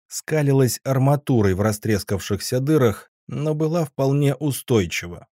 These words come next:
Так что забрался я в комнатушку у лестницы, натянул хитрую ловушку из синтонити. Хрен заметишь, но точно споткнешься.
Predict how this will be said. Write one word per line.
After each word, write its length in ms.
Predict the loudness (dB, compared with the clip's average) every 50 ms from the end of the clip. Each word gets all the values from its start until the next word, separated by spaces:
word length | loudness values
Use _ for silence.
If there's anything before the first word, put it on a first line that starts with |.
| _ _ _ _ _ _ _
Так 200 | 0 0 0 0
что 200 | -2 -2 -2 -2
забрался 600 | 0 2 0 0 2 4 2 2 2 0 -2 -2
я 100 | -2 -2
в 60 | -2
комнатушку 640 | -4 -4 -2 -2 -2 -2 -4 -6 -8 -8 -8 -12 -8
у 160 | -6 -4 -4
лестницы, 680 | -4 -4 -6 -6 -6 -6 -6 -6 -6 -4 -4 -4 -4 -6 _ _ _ _ -2
натянул 520 | 2 2 2 2 2 0 0 2 2 0 0
хитрую 480 | -2 -4 -4 -4 -2 0 2 2 4
ловушку 560 | 4 4 4 4 2 -2 -4 -6 -6 -6 -6
из 240 | -4 -4 -6 -6 -6 -6
синтонити. 800 | -4 -2 -2 0 2 2 4 4 4 2 2 2 0 0 0 -2 _ _ _ _ _
Хрен 340 | -6 -4 -2 0 2 2 2
заметишь, 640 | 4 4 4 4 2 0 0 0 -2 -2 -2 -4 -4
но 200 | -2 -2 -2 -2
точно 480 | -4 -6 -4 -4 -4 -4 -4 -4 -4 -4
споткнешься. 920 | -4 _ -2 -2 -2 0 0 2 4 4 2 2 -2 -6 -8 -10 -12 -16